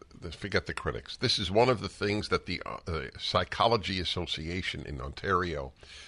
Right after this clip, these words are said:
noted, that he had written a tweet in, in twenty twenty-two about a, a, a rather heavy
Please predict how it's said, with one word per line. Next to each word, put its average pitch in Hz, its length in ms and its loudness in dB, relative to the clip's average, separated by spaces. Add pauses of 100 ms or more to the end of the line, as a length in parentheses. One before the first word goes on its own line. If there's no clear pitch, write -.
(140)
noted, 95 580 6
that 85 160 2
he 101 180 0
had 82 260 0
written 95 320 0
a 80 60 2
tweet - 440 -4
in, 80 200 -10
in 80 120 -2
twenty 107 360 0
twenty-two 92 760 0 (680)
about 85 460 6
a, 90 240 2 (280)
a, - 260 -4 (100)
a 87 60 2
rather 92 320 6
heavy 85 440 2